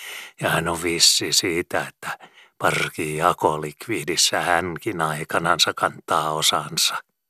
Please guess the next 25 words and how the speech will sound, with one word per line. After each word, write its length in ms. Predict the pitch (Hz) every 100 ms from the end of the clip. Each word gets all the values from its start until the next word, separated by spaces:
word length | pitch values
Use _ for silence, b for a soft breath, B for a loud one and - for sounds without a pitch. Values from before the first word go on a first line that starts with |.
| _ _ _ _ _ _ _ -
Eikä 200 | 95 92
saituus 640 | 95 85 82 - 101 78
taas 280 | - 110 -
suvaitse 500 | - 82 78 - 95
sitä, 580 | - - - - - - b b b b
Olkoon 420 | 113 87 - 90 78
hän 140 | 85
raittiin 600 | 90 87 82 - 123 92
hapan 400 | 87 87 90 76
vatsaltansa 720 | 87 - - 82 - - 107
kuin 180 | 98 87
suolasilakka 920 | - 92 92 80 - 92 78 - 95
tynnyrissä, 880 | - 92 87 85 78 95 - - - B B B _
tai 160 | 80 80
riemun 500 | 82 85 80 90 78
tallukoissa 720 | 87 80 78 80 92 - -
tukan 480 | - 95 - 87 82
alustoiltaan 800 | 80 78 - - 87 76 98 82
kuin 240 | 98 85
Noa 400 | 87 98 87 80
krypälepuskan 1080 | - - 90 92 85 78 _ 104 - 98 78
juurella 560 | 87 90 85 90 80 80
ja 180 | 80
leilisä 640 | 87 90 85 82 - 87 82
vieressä 640 | 87 85 80 80 - -